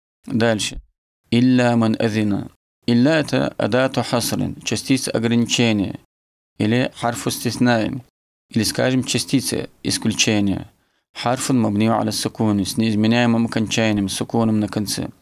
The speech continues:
Ман — это исман маусулин, относительное местоимение, мабнию аля сукуни, с неизменяемым окончанием,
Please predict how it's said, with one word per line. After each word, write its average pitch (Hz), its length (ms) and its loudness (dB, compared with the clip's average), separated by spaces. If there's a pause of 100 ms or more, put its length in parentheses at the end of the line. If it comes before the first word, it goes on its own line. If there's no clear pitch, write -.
(320)
Ман — 123 420 4
это - 140 -4
исман 113 360 0
маусулин, 107 640 0
относительное 117 920 0
местоимение, 110 720 0
мабнию 110 420 2
аля 107 200 0
сукуни, 123 560 0
с 123 120 -4
неизменяемым 113 680 2
окончанием, 123 720 0